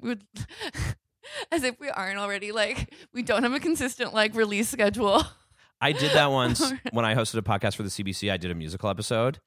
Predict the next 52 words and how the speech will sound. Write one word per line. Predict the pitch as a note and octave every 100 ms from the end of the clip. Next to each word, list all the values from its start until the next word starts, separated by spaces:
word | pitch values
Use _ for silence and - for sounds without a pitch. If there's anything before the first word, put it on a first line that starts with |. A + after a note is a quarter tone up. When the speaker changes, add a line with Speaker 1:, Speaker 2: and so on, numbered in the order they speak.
| _
Speaker 1:
Oh | A3+
my, | A3+
you | -
Speaker 2:
Um, | F#2 E2+
'cause | -
Speaker 1:
sang | -
Speaker 2:
no | C3+
Speaker 1:
the |
whole |
Speaker 2:
one, | C#3
Speaker 1:
time? | C#3+ A2+
Speaker 2:
no | A2+
one | A#2+
supervised | - - G#2 A2 A2
me, | B2 C#3
so | -
I | F2
just | F2
did |
whatever | F#2+ F2
I | E2
wanted. | D#2+ G2+
Speaker 1:
Oh, | G#2
word. | A2 B2 B2 C3+ -
Speaker 2:
I | B2
composed | B2 C#3 - C#3 D#3+ C3+ A2+
and | A2+
sang | G2+ A2 G2+
an | F#2+
entire | F#2 G2
episode, | F#2 G2 B2 A#2+
and | G2 G2+ -
everyone | - A2+ A2 A2+ G2+
hated | F2+ E2+ D2
it. | C#2+
It | E2+
was | F2
amazing. | E2+ E2+ - D#2+
Speaker 1:
This | -
isn't | C#2+ D2 -
to | D#4
do | B3 A#3+
with | A#3+ -
the | -
episode, | G#3+ A3+ A3+ F#3+ F#3 -
but | G3 F#3 F#3 - _ _ _ _ _ - -
Cheryl's | - F3+ A3
a | G#3+
fan | F3
of | F#3
your | E3+
work. | E3+ A#3+ -